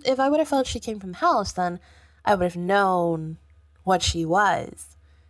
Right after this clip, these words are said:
There wouldn't have been that whole, "Oh, let me help her, let me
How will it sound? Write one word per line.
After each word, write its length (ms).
There 200
wouldn't 240
have 180
been 160
that 140
whole, 500
"Oh, 120
let 160
me 100
help 260
her, 220
let 180
me 320